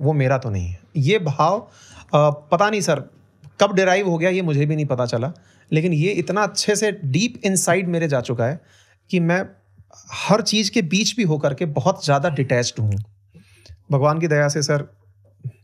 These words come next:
पद है, इज्जत है, गाड़ियाँ हैं, घर हैं, फार्म हाउसेज हैं, सब कुछ है, लेकिन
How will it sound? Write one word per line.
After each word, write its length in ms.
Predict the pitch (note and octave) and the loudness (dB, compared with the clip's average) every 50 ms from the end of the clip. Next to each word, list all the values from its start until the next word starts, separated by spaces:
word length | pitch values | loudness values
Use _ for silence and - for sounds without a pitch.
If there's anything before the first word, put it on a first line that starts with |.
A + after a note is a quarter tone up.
| _ _ _ _ _ | _ _ _ _ _
पद 160 | D3 C#3+ C#3 C#3 | 2 2 2 2
है, 540 | C3 B2+ B2+ A#2+ A#2 A#2 A#2 - - - _ _ _ - - _ _ _ - | 2 2 2 2 0 0 -2 -6 -10 -14 _ _ _ -20 -20 _ _ _ -2
इज्जत 320 | A#2+ A2+ A2 A#2 B2+ A#2+ - | 0 0 2 0 0 -2 -2
है, 440 | - A2+ G2 G2 G2 G2+ - - - _ - | -4 -4 -2 -2 -2 -4 -6 -10 -12 _ -6
गाड़ियाँ 520 | A#2+ A#2 A2+ A2 A2 A#2+ A#2+ B2 B2 A#2 A2 | -2 0 2 2 2 2 0 0 0 0 0
हैं, 480 | G#2+ G2 G2+ G2+ G2+ - - C3 B2 - | -2 -2 -2 -2 -4 -4 -6 -10 -8 -2
घर 200 | B2+ A#2+ B2 B2 | 0 0 2 2
हैं, 380 | A#2 A2+ G2+ G#2 G#2 A2 C#3+ - _ _ _ _ _ _ | 0 -2 -2 -2 -2 -4 -6 -8 _ _ _ _ _ _
फार्म 240 | - - B2+ B2+ C3 | -2 0 0 2 2
हाउसेज 360 | A#2+ A#2 A#2+ A2 A2+ B2 A2+ | 0 0 0 0 -2 -2 -2
हैं, 220 | A2 G#2 G2 - C3+ | -4 -4 -4 -4 -4
सब 320 | - - - G3 F#3 F3 | -4 0 0 0 0 0
कुछ 180 | - G#3 D#3 D3 | 0 -2 -2 -2
है, 240 | A2+ - A#2+ - - _ _ - - - - - - _ - | -4 -4 -6 -10 -12 _ _ -20 -20 -20 -20 -20 -8 _ 0
लेकिन 440 | D#3 E3+ E3+ - G3+ G3 F#3+ G3 | 2 2 2 2 0 -2 -2 -4